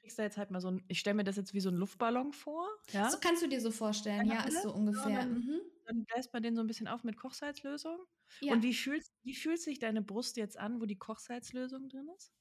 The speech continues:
Speaker 1: Ganz genauso? Echt?
Speaker 2: Nee,
Speaker 1: Oder?
Speaker 2: nee, nee. Das ist wirklich, ähm, auch dieser Expander, das ist nicht so weich wie ein Silikonkissen, sondern es ist
Speaker 1: Mhm.
Speaker 2: wirklich ein härterer Ballon, ja.
Speaker 1: Okay.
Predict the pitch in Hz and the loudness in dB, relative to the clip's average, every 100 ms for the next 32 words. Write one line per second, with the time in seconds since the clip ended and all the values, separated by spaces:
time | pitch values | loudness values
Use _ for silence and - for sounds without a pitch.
0 | _ - 233 226 220 196 185 240 311 381 | _ -4 -2 -2 -2 0 0 -4 -6 -10
1 | 370 _ 269 - - - - - 240 226 | -12 _ -10 -10 -20 -20 -20 -2 6 8
2 | 190 - 214 214 190 - - - 247 277 | 8 6 6 8 8 4 -2 0 2 2
3 | 247 262 262 254 - 233 226 220 214 - | 2 0 0 -4 0 2 4 2 0 0
4 | 226 226 226 - 208 - 240 285 262 247 | 0 2 4 4 2 -2 0 2 2 0
5 | 214 240 247 262 208 - 240 269 262 247 | -2 -2 0 0 0 0 0 -2 -4 -2
6 | 226 214 208 - 247 277 302 285 285 247 | 0 0 -2 -6 -4 -4 -4 -4 -4 -2
7 | 233 226 202 226 233 226 226 208 208 208 | 0 2 2 2 0 0 -2 0 2 4
8 | 208 214 185 165 170 175 160 170 175 170 | 4 2 -2 -2 0 0 -2 -2 -2 -4
9 | - 165 170 196 220 - 165 | -4 -4 -2 -2 -4 -8 -10